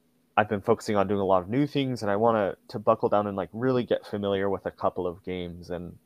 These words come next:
and play those campaigns and replay some of my favorites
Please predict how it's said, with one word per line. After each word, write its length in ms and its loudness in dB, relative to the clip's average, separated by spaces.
and 120 -8
play 200 4
those 180 2
campaigns 640 -6
and 180 -8
replay 400 2
some 200 -6
of 40 -4
my 140 0
favorites 640 -6